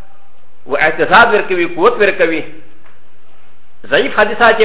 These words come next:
په معدده طرق کې باندې نقل شي، په مختلف سند ډېر نقل شي که نه، بیا سره څه قوت ورته حاضر شي، د حسن مرتبې ته ورسېږي. په دې سره که نه،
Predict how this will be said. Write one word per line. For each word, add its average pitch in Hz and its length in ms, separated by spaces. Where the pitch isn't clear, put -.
په 196 60
معدده 202 400
طرق 214 320
کې 214 60
باندې 175 180
نقل 202 320
شي، 190 160
په 175 120
مختلف 170 520
سند 160 200
ډېر 202 140
نقل 202 320
شي 180 60
که 294 120
نه، 247 120
بیا 143 200
سره 226 140
څه 180 120
قوت 208 300
ورته 175 180
حاضر 170 300
شي، 185 80
د 156 100
حسن 185 360
مرتبې 160 380
ته 160 60
ورسېږي. 143 460
په - 80
دې 196 180
سره 175 140
که 262 140
نه، 277 120